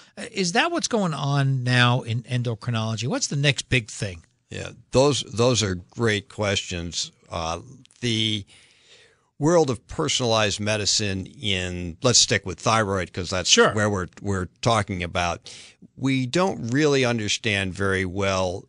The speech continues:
Speaker 2: uh, why some individuals seem to inherit a tendency to get thyroid nodules, and that's still a question that we haven't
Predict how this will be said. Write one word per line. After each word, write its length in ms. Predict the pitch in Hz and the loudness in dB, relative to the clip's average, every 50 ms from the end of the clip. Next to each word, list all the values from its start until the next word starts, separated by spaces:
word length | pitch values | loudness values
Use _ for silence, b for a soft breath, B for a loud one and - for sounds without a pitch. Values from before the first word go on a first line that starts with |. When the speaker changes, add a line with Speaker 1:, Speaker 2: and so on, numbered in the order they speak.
| _ _ _ _ _ _ _ _ _ - | _ _ _ _ _ _ _ _ _ -8
Speaker 2:
uh, 220 | - 85 82 85 85 _ | -6 -6 -6 -6 -8 _
why 320 | 104 110 107 110 107 104 | -2 2 2 4 4 2
some 480 | 98 - - - 120 117 107 104 101 - _ - | 2 2 0 2 2 0 0 -2 -4 -6 _ -8
individuals 680 | - 101 98 92 95 85 98 98 95 87 98 95 95 87 | -6 -4 -4 -4 -4 -4 -2 -4 -2 -2 -4 -6 -4 -4
seem 240 | - - 117 104 90 | -2 -2 -2 -2 -4
to 140 | - 98 87 | -6 -8 -8
inherit 600 | 85 82 76 - - - 107 104 101 98 90 78 | -8 -10 -12 -16 -8 -4 -2 0 0 0 -2 -4
a 60 | 80 | -6
tendency 1000 | - _ - - 101 101 95 92 85 - - 98 92 87 85 85 80 - - _ _ _ _ _ | -8 _ -6 -4 -4 -4 -4 -4 -6 -6 -6 -4 -6 -6 -6 -8 -10 -14 -20 _ _ _ _ _
to 240 | - 104 92 85 82 | -6 -6 -4 -6 -6
get 240 | 76 92 101 - | -6 -6 -8 -8
thyroid 500 | - - 101 90 90 87 90 87 85 82 | -6 -4 -2 -2 -2 -2 -4 -6 -6 -6
nodules, 580 | 80 90 92 90 85 82 - 87 87 98 - - | -6 -4 -4 -4 -4 -6 -8 -12 -16 -14 -12 -8
and 320 | - 98 95 95 95 98 95 | -6 -4 -2 -2 -4 -4 -2
that's 460 | 101 101 98 - - - - - - _ - | -2 -2 0 0 0 -2 -2 -4 -8 _ -14
still 340 | - - - - 139 135 117 | -12 -10 -4 0 0 2 2
a 40 | 107 | 0
question 480 | - - 107 101 92 - - 107 90 90 | -2 -2 -2 -2 -2 -2 -4 -6 -6 -6
that 100 | 90 90 | -8 -6
we 160 | 90 90 82 | -6 -8 -6
haven't 480 | 73 92 90 90 85 87 82 80 - | -6 -4 -4 -4 -4 -4 -8 -10 -14